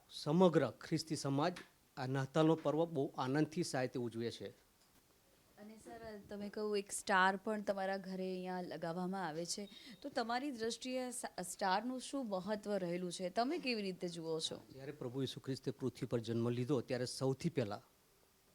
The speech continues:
Speaker 1: એમણે ચરવાહ હતા, એમને દર્શન આપ્યું.
Speaker 2: એટલે સ્ટાર તરીકે?
Speaker 1: હા, હા, એમને દર્શન આપ્યું એમણે. અને એ ચરવાહને એ કહ્યું કે, અ, એક તારનાર ખ્રિસ્તનો જન્મ થયો છે
Speaker 2: હમ.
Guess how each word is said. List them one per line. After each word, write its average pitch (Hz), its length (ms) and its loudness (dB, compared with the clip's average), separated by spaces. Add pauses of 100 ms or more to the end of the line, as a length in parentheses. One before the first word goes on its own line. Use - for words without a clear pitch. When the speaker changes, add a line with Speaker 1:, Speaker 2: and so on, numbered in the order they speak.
(840)
Speaker 1:
એમણે 147 400 2 (280)
ચરવાહ 135 460 4
હતા, 139 220 -2
એમને 131 280 -2
દર્શન 117 400 -6
આપ્યું. 98 300 -12 (420)
Speaker 2:
એટલે 214 160 -14
સ્ટાર 208 500 -16
તરીકે? 214 420 -8
Speaker 1:
હા, 123 440 0
હા, 107 420 -6
એમને 156 220 4
દર્શન 170 380 4
આપ્યું 131 280 0
એમણે. 139 180 -2 (340)
અને 156 160 6
એ 165 200 2
ચરવાહને 151 580 6 (200)
એ 151 300 4
કહ્યું 143 260 -2
કે, 143 220 0 (800)
અ, 131 40 0 (800)
એક 143 180 0 (580)
તારનાર 151 600 10 (380)
ખ્રિસ્તનો 175 400 6
જન્મ 156 340 10
થયો 123 300 2
છે 113 140 -8
Speaker 2:
હમ. - 280 -16